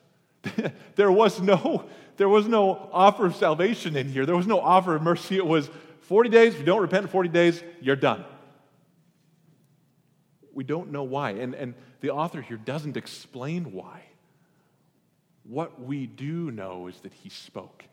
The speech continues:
And that's the point. That's the point. He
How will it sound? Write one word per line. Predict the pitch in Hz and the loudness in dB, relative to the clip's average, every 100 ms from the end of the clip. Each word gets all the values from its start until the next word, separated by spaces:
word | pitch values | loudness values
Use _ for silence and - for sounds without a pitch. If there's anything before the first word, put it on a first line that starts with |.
| _ - | _ -20
And | 110 | -20
that's | - 135 143 - | -14 -14 -14 -18
the | - 120 | -16 -16
point. | - 131 107 - - _ _ _ _ _ _ _ _ _ _ _ _ _ - | -14 -16 -16 -20 -20 _ _ _ _ _ _ _ _ _ _ _ _ _ -12
That's | 143 165 - - | -10 -10 -12 -14
the | 120 - _ - - | -14 -14 _ -20 -6
point. | 185 143 92 - - _ _ _ _ _ _ _ _ _ _ _ _ _ _ _ _ _ _ _ _ _ | -4 -4 -8 -20 -20 _ _ _ _ _ _ _ _ _ _ _ _ _ _ _ _ _ _ _ _ _
He | _ - 180 170 156 131 | _ -8 -4 -4 -4 -6